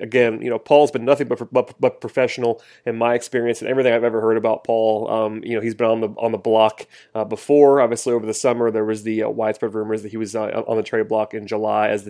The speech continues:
team was sort of shuffling, trying to figure out what to do with Dwight Howard and Al Horford and all those moving pieces. Um, D-, uh, Paul did not seem super thrilled at that point in time. I think he gave a quote that was not exactly super positive, but in the same breath, he's a guy who's gonna work hard, he's gonna play hard.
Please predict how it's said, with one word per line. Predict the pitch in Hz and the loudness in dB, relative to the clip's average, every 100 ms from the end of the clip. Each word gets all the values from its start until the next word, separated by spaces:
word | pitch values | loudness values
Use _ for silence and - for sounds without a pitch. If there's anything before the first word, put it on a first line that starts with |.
| - | -12
team | 113 107 | -10 -8
was | - | -6
sort | 117 104 | -6 -6
of | |
shuffling, | - 117 - 113 107 - - _ _ | -4 -4 -4 -6 -6 -12 -20 _ _
trying | 123 107 | -2 0
to | 104 | -2
figure | 123 107 107 | -4 -2 -2
out | 107 | -2
what | 110 | -2
to | - | -4
do | 107 107 | -6 -4
with | 101 | -4
Dwight | - 110 104 | -6 -6 -4
Howard | 110 107 107 104 | -4 -2 0 -2
and | 104 | -4
Al | 107 101 | -6 -4
Horford | 113 110 - 104 | -2 -2 -4 -6
and | 107 | -4
all | |
those | 104 101 | -4 -6
moving | 110 101 | -8 -10
pieces. | - 120 107 117 - - - _ | -6 -6 -4 -6 -6 -12 -20 _
Um, | 110 104 98 | -4 -4 -6
D-, | - 120 - | -8 -8 -4
uh, | 120 107 | -2 -2
Paul | - 143 131 | 0 0 0
did | 120 | 2
not | 120 - | 0 0
seem | 135 123 107 | -6 -6 -6
super | - - | -10 -10
thrilled | 110 139 160 165 | -12 -2 2 2
at | 160 | 2
that | 151 147 | 0 -2
point | 151 | -6
in | 139 | -4
time. | 147 143 127 | -2 -2 -4
I | |
think | 117 | -10
he | 113 | -8
gave | 110 110 | -6 -6
a | 110 | -6
quote | 120 110 | -2 -2
that | 110 107 | -2 -6
was | 107 | -6
not | 117 107 | -4 -4
exactly | 104 107 107 | -4 -8 -10
super | - 120 107 | -12 -12 -8
positive, | 117 110 107 104 98 _ - _ _ | -4 -2 -2 -6 -6 _ -20 _ _
but | 113 - - | -2 -2 -6
in | 131 | -4
the | 120 | -2
same | - 110 | -2 -4
breath, | 101 110 101 - | 0 0 0 -6
he's | 147 | -12
a | 110 | -4
guy | 113 | -2
who's | 101 107 | -2 -4
gonna | 117 107 | -4 -2
work | 110 107 | -4 -4
hard, | 117 110 | -2 -2
he's | 107 | -2
gonna | 110 104 | -6 -8
play | - 110 | -8 -8
hard. | 107 107 101 | -4 -2 -4